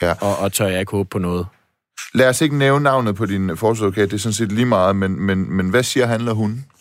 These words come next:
Speaker 1: Hvad er han eller huns vurdering?
Speaker 2: Hun har hele tiden været meget tilbageholdende med at give mig for meget håb,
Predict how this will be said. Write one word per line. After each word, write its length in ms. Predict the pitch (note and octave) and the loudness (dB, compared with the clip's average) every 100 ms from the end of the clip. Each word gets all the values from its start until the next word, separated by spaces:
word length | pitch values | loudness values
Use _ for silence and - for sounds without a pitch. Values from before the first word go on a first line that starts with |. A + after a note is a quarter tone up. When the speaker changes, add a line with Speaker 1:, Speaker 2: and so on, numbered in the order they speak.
| _ _ _ _ - C2 | _ _ _ _ -8 0
Speaker 1:
Hvad 200 | A2+ A2+ | 4 6
er 40 | A#2 | 6
han 160 | A#2 | 2
eller 120 | A#2 | 0
huns 240 | A2 G#2+ A2 | -2 -2 -4
vurdering? 500 | F#2+ A2 G#2 E2+ F2 - _ _ | -4 -2 -2 -6 -10 -18 _ _
Speaker 2:
Hun 240 | - B2 B2+ | -6 -2 0
har 120 | A#2 | 0
hele 320 | A#2 A#2+ C#3+ | 0 0 0
tiden 680 | C3 - C3 A#2 G#2+ D2+ G2 | -2 -2 -2 -2 -4 -8 -4
været 240 | G#2 G2+ | -2 -2
meget 280 | G2 G2 A2+ | -2 -2 -2
tilbageholdende 680 | A#2+ G#2 G#2 A#2+ A2+ G2 G2 | -4 -2 0 0 0 -2 -4
med 140 | G2+ | -4
at 280 | F#2+ D2 G2 | -4 -4 -8
give 200 | - G2 | -8 -6
mig 260 | F#2+ F2 G2 - | -4 -6 -8 -10
for 140 | - | -6
meget 220 | G#2 G2+ A2+ | -2 0 0
håb, 300 | A2+ G2+ | -2 -4